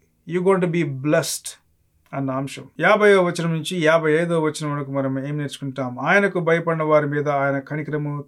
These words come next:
తరతరములు ఉండును." What is that? మరియకు తెలుసు దేవుడు ఏం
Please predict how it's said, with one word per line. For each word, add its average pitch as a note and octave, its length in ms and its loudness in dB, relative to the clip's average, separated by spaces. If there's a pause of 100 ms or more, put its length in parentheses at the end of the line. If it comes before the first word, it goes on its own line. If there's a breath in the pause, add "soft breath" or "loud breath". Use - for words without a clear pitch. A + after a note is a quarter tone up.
తరతరములు C#3+ 440 -4
ఉండును." C3 480 -6
What F3 160 -6
is C#3+ 120 -6
that? C#3 200 -4 (1160)
మరియకు G3+ 440 6
తెలుసు G#3 340 2
దేవుడు F3 280 4
ఏం E3+ 160 0